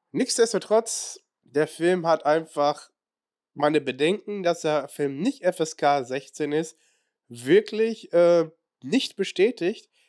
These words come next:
Der Film ist trotz F S K zwölf sehenswert. Der Film ist trotz F S K zwölf nicht, ähm, langweilig. Klar hätte man jetzt vielleicht mit dem F S K sechzehn natürlich jetzt ein bisschen, noch ein bisschen in die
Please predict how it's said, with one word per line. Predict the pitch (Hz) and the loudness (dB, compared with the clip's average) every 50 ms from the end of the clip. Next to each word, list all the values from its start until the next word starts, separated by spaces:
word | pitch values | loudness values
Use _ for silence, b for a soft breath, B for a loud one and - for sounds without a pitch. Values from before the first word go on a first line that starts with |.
| _ _ - | _ _ -8
Der | 147 - | -8 -4
Film | - 190 190 190 | -4 -4 -4 -4
ist | 185 - - - - | -6 -8 -10 -12 -2
trotz | 127 - 269 262 - - | 0 0 0 0 -2 -4
F | 208 202 - | -6 -6 -6
S | 214 - - | -10 -10 -2
K | - 196 185 | 0 0 0
zwölf | - - - 180 175 175 - - | 0 -2 -2 -2 -2 -2 -4 -10
sehenswert. | - - 131 180 226 202 165 143 - - - 120 127 147 190 - b b b b b b b | -14 0 2 2 2 2 0 -4 -8 -10 -4 0 2 2 2 2 b b b b b b b
Der | - 143 147 | -6 -6 -6
Film | - - - 180 180 190 202 196 170 | -8 -8 -6 -4 -2 -2 -2 -2 -4
ist | 170 175 - - - - | -6 -8 -8 -12 -16 -2
trotz | - 202 247 240 - - | 0 0 0 0 -2 -4
F | 185 185 180 | -6 -6 -6
S | 196 185 - | -8 -12 -8
K | - - 175 175 170 | -4 -2 0 0 -2
zwölf | - - - 170 175 180 185 185 - _ _ _ _ _ _ _ _ _ _ _ _ | -4 -8 -6 -4 -2 -2 -2 -4 -8 _ _ _ _ _ _ _ _ _ _ _ _
nicht, | 123 127 131 135 156 202 269 269 - - - - - 175 | -14 -12 -10 -4 -2 -2 -2 -2 -4 -8 -14 -10 -2 2
ähm, | 180 180 175 175 170 170 170 170 _ _ _ _ _ _ _ _ _ _ _ _ _ _ _ | 4 4 6 4 4 0 -2 -8 _ _ _ _ _ _ _ _ _ _ _ _ _ _ _
langweilig. | 113 123 202 320 330 277 175 151 139 135 139 143 175 233 302 - - - _ _ _ _ _ _ _ _ _ _ _ _ _ _ _ _ _ _ _ _ _ - | 2 2 4 4 2 2 2 2 2 2 2 0 0 -2 -2 -4 -8 -20 _ _ _ _ _ _ _ _ _ _ _ _ _ _ _ _ _ _ _ _ _ 0
Klar | - - 262 277 | 4 4 4 4
hätte | 247 233 254 | 4 0 -2
man | 226 220 214 | -2 -2 0
jetzt | 202 196 - | 0 -2 -2
vielleicht | - 196 185 190 185 185 | -2 -2 -2 -2 -2 -4
mit | 180 170 165 | -6 -8 -8
dem | 175 175 151 | -8 -8 -6
F | 156 165 - | -6 -6 -6
S | - 127 - | -10 -14 -12
K | - - 165 156 143 | -6 -2 0 0 0
sechzehn | 143 151 165 160 - - 175 160 | 0 -4 -6 -6 -8 -8 -6 -6
natürlich | 160 156 160 156 151 147 143 156 | -6 -6 -4 -4 -6 -4 -2 -2
jetzt | 151 147 - - | -2 -4 -4 -6
ein | 147 147 | -8 -6
bisschen, | 147 147 - 147 143 143 139 131 | -6 -6 -6 -6 -6 -6 -4 -2
noch | 135 135 - - | -2 -2 -2 -4
ein | 139 131 127 | -8 -10 -8
bisschen | 135 135 - 135 127 123 | -10 -8 -8 -8 -8 -6
in | 117 117 117 110 | -8 -8 -8 -8
die | 113 110 107 104 104 | -8 -8 -8 -10 -12